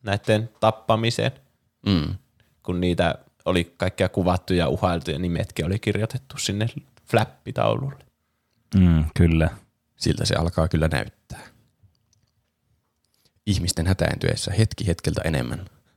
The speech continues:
Speaker 2: laivan käytävillä mustan puhuva hahmo iskee taas. Tällä kertaa uhrina on Janne Suksiboksi, kun hänet taklataan yllättäen seinään.
Speaker 1: Ei, ei Janne Suksiboksia.
Speaker 3: <clears throat>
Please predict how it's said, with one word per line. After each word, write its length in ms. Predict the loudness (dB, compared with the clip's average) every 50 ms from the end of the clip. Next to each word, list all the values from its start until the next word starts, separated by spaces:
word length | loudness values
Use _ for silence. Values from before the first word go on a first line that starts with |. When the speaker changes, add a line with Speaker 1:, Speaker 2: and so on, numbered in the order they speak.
| _ -2
Speaker 2:
laivan 340 | 0 2 2 2 0 0
käytävillä 460 | 2 2 2 2 2 0 -2 0 0 0
mustan 320 | 0 0 0 -2 -4 -4 -4
puhuva 260 | -2 0 0 0 0
hahmo 320 | 0 0 -2 -2 -4 -8 -6
iskee 320 | -4 -4 -4 -4 -6 -6 -4
taas. 420 | -4 -4 -4 -4 -4 -6 -6 -8 -12 _ _ _ _ _ _ _ _ _ _ _ _ _ _ _ _ _ _ _ _ _ _ _ _
Tällä 180 | -2 -2 0 0
kertaa 360 | 0 0 -2 0 0 -2 0 0
uhrina 340 | -2 -2 -2 -2 -2 -2 -2
on 140 | -2 0
Janne 240 | 0 0 0 0 0
Suksiboksi, 560 | 0 0 0 0 -2 -2 -2 -4 -6 -6 -8 -8 -10 -12 -14
kun 120 | -10 -6 -4
hänet 220 | -2 -2 -2 0
taklataan 420 | -2 -2 -2 -2 -4 -4 -4 -4 -2
yllättäen 380 | -2 -2 -2 -2 -2 -2 -2 0
seinään. 440 | 0 -2 -2 -2 -6 -10 -14 -18 -20 -20 _ _ _ _ _ _ _ _ _ _
Speaker 1:
Ei, 480 | 2 2 4 6 6 4 4 2 -2 -4 _ _ _ _ _ _ _ _ 2
ei 180 | 4 4 6
Janne 320 | 6 4 4 4 2 0 0
Suksiboksia. 960 | 0 0 -2 -2 -2 -2 -4 -2 -4 -6 -8 -6 -6 -6 -4 -2 0 -2 -2 -2 -4 _ _ _ _ _ _ _ -20 -20 _ _ _ _ _ _ _ _ _ _ _ _ _ _ _ _ _ _ _ _ _ _ _ 2
Speaker 3:
<clears throat> 220 | 2 4 4 2